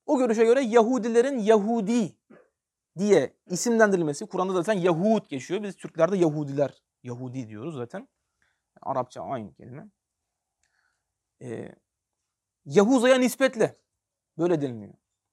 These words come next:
Ona döndükleri için soyları Yahuza'ya tabi diğer on iki oğul da var da ama özellikle bu görüşe göre on iki oğuldan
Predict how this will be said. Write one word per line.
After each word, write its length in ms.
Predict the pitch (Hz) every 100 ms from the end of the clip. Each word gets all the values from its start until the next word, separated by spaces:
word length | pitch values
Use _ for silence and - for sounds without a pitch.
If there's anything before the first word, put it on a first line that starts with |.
| _ _ -
Ona 380 | 139 196 - - -
döndükleri 520 | 139 190 185 - 202 240
için 340 | 196 202 - _ _
soyları 540 | - 151 147 143 240 _ _ _ _ _ _ _
Yahuza'ya 580 | 139 139 170 151 160 226 _ _ _ _ _ _ _ -
tabi 180 | 131 127
diğer 220 | 165 156 -
on 140 | 147 151
iki 200 | 147 170 - -
oğul 240 | 147 180
da 100 | 196
var 180 | 294 226
da 200 | 131 - _ -
ama 160 | 180
özellikle 500 | 214 233 240 226 240
bu 200 | 254 262 -
görüşe 340 | 208 208 240
göre 160 | 220 247
on 200 | 247 247
iki 160 | 202
oğuldan 360 | 202 208 269